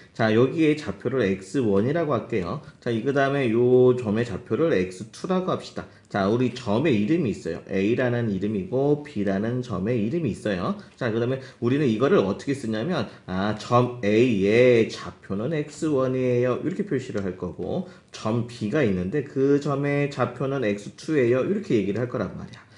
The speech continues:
자, 그러면 이 두 점 사이의 거리니까 우리는 요 거리를 얘기를 해줄 거예요. 그쵸? 요 거리는 우리 어떻게 얘기를 할 거냐면, 큰 수에서 작은 수를 빼주시면 돼요. 다시 한번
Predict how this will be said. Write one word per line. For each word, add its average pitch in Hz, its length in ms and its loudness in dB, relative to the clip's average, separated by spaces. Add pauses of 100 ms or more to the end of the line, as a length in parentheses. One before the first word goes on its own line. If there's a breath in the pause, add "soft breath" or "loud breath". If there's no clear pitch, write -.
(220 loud breath)
자, 202 120 0
그러면 190 400 4 (180 loud breath)
이 160 160 -2
두 123 320 -2
점 165 240 2
사이의 135 400 -2
거리니까 101 840 -4
우리는 120 380 0
요 117 240 2
거리를 180 560 2
얘기를 98 260 -2
해줄 131 240 -8
거예요. 87 400 -8
그쵸? - 240 -12 (340 soft breath)
요 139 160 6
거리는 180 320 4
우리 123 160 0
어떻게 113 440 -6
얘기를 92 280 -4
할 135 140 -8
거냐면, 107 600 -4 (500 loud breath)
큰 269 380 -6
수에서 170 440 0
작은 117 360 -4
수를 113 260 -8
빼주시면 180 600 -4
돼요. 85 180 -12 (200 loud breath)
다시 120 280 -2
한번 120 400 2